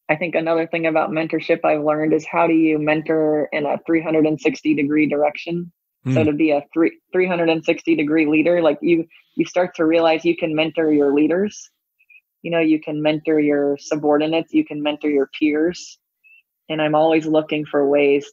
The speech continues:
Speaker 1: to, to try to just positively impact people that I work with, no matter at what level they are. But, uh, but yeah, I enjoy the mentorship part of it.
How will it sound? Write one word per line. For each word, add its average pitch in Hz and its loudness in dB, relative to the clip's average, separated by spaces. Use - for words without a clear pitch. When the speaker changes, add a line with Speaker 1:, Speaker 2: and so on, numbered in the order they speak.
Speaker 1:
to, 143 0
to - -6
try 160 0
to 147 0
just 147 -6
positively 151 0
impact 147 -6
people 151 0
that 151 0
I 151 0
work 147 -2
with, 151 0
no 147 -6
matter 147 -2
at 139 -2
what 151 -2
level 143 0
they 147 0
are. 147 -2
But, - -8
uh, - -6
but 165 0
yeah, 156 2
I 156 4
enjoy 160 0
the 156 0
mentorship 147 -4
part 147 -4
of - -2
it. - -4